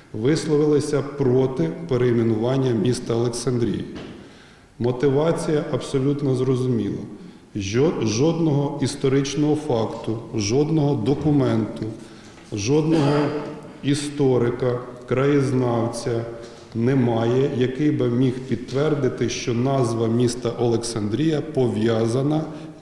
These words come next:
із, е, Російською імперією. Таких фактів не існує в природі і немає історичних підтвер-, підтверджень. Таких підтверджень не надав і Інститут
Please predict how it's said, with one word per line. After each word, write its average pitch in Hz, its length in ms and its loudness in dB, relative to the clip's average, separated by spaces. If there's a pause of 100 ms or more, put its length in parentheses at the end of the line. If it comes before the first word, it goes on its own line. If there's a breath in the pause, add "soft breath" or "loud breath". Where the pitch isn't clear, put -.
(140)
із, 139 400 -2 (480 loud breath)
е, 120 160 2 (280)
Російською 127 640 0
імперією. 113 520 -2 (280)
Таких - 380 0
фактів 147 580 -2 (300)
не 127 340 4
існує 120 600 2
в 107 160 -6
природі 117 580 0 (560 loud breath)
і 127 80 2
немає 143 560 2 (180)
історичних 135 680 0
підтвер-, - 320 -8 (140)
підтверджень. 104 680 -2 (380 loud breath)
Таких 160 560 0
підтверджень 151 760 0 (100)
не 131 180 4
надав 139 600 2
і 135 60 2
Інститут 135 840 0